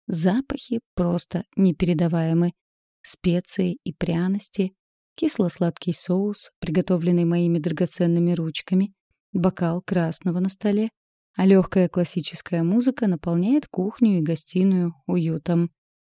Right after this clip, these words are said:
Проверяю мясо в духовке, втягиваю непередаваемый аромат и, развернувшись,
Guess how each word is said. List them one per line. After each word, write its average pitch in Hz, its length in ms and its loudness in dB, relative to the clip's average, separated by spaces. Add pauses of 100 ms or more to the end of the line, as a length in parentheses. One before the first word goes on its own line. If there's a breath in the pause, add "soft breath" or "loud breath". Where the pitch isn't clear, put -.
(340)
Проверяю 180 540 4
мясо 170 360 0
в 165 60 -4
духовке, 170 600 -6 (420)
втягиваю 175 760 -2
непередаваемый 202 1000 4
аромат 185 540 0
и, 180 220 2
развернувшись, 165 920 -4